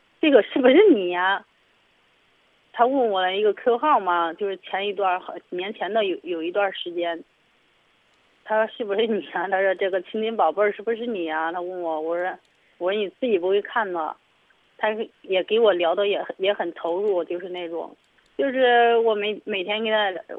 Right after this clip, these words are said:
微信上一去关心他呀，去怎么样，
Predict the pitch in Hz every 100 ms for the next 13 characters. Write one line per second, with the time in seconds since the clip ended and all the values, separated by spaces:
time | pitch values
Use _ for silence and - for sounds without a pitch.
0 | - - 226 226 233 208 185 170 165 156
1 | 196 190 - 202 214 202 208 208 202 190
2 | 175 170 190 170 - - - 170 160 170
3 | 180 175